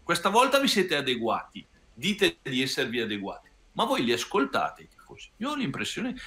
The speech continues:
che questo non accada. L'ascolto è fondamentale. Io son convinto che il futuro delle partite di calcio in diretta sia il telecronista, che avrà sempre più ruolo.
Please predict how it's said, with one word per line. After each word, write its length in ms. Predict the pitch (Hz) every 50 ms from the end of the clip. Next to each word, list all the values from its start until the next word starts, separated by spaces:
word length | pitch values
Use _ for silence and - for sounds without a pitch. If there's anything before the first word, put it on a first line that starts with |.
| - - - -
che 100 | - 170
questo 240 | - 147 180 - -
non 120 | 220 196
accada. 340 | - - - - - - - -
L'ascolto 640 | - 170 - - - - - - 254 233 170 147
è 40 | 127
fondamentale. 760 | - 120 113 92 82 107 110 113 98 82 - 113 127 135 - - - - - - - - - - -
Io 100 | - 151
son 180 | - 214 208 165
convinto 440 | 156 160 143 143 156 156 151 170
che 80 | - 151
il 80 | 139 131
futuro 460 | - - 127 127 156 185 196 185 170
delle 260 | 135 131 135 151 147
partite 500 | - 127 123 - - - 143 139 - 131
di 140 | 135 110 -
calcio 420 | - 110 90 95 98 - - 101
in 140 | 101 98 104
diretta 540 | 107 110 98 90 - - - - - - - - - - - - - - - - - - - - - -
sia 540 | - - - 185 156 117 95 - - - - - - - - - -
il 180 | - 139 - -
telecronista, 760 | 185 185 220 220 - 196 185 170 180 202 220 220 - 262 254
che 100 | - 196
avrà 220 | 151 139 139 135
sempre 420 | - - 139 135 135 135 135 123
più 160 | - - 120 110
ruolo. 440 | 110 110 107 98 98 90 - -